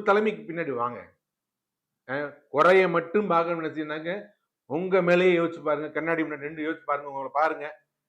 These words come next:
நீ பெர்ஃபெக்டா, நூறு பர்சன்ட் நான் பெர்ஃபெக்டா இருக்குன்னு சொல்ல சொல்லுங்க,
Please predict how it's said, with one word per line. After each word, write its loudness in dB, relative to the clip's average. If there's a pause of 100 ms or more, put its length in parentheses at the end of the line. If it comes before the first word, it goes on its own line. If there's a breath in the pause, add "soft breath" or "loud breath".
(180)
நீ -8
பெர்ஃபெக்டா, 0 (320)
நூறு -4
பர்சன்ட் -4
நான் -4
பெர்ஃபெக்டா -4
இருக்குன்னு -8
சொல்ல -8
சொல்லுங்க, -8